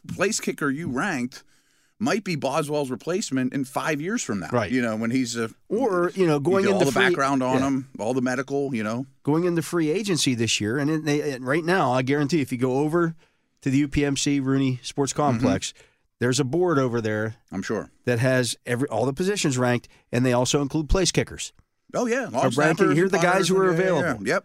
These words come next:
Speaker 2: Because that's what you do.
Speaker 1: And, and what we did by the time the draft rolled around, the front board that we're all looking at, like you're in a classroom, were the guys we thought were draftable. And it wasn't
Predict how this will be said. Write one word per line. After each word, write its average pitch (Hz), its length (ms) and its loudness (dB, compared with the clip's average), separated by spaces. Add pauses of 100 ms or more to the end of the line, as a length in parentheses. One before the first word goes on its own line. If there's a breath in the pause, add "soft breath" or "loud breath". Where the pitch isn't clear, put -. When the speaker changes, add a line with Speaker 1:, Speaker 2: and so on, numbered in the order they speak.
Speaker 2:
Because 156 240 2
that's 151 220 0
what 156 200 0
you 160 60 0
do. 180 460 -2
Speaker 1:
And, 139 80 2
and 135 240 2
what 147 140 2
we 151 100 0
did 131 260 -2
by 123 200 2 (120)
the 123 140 -2
time 151 300 -2
the 131 80 0
draft 127 380 -2
rolled 113 280 -4
around, 98 560 -4 (680)
the 123 60 -10
front 156 340 -6
board 127 300 -2
that 110 100 -4
we're 113 200 -4
all 110 160 -4
looking 110 280 -8
at, 95 220 -8
like 98 180 -10
you're 104 120 -8
in 95 60 -10
a 92 40 -12
classroom, 92 880 -10
were 123 140 -6
the 120 100 -6
guys 135 320 -4
we 123 140 -6
thought 113 240 -8
were 98 100 -10
draftable. 85 540 -12 (120)
And 110 280 -8
it 98 100 -6
wasn't 117 680 -8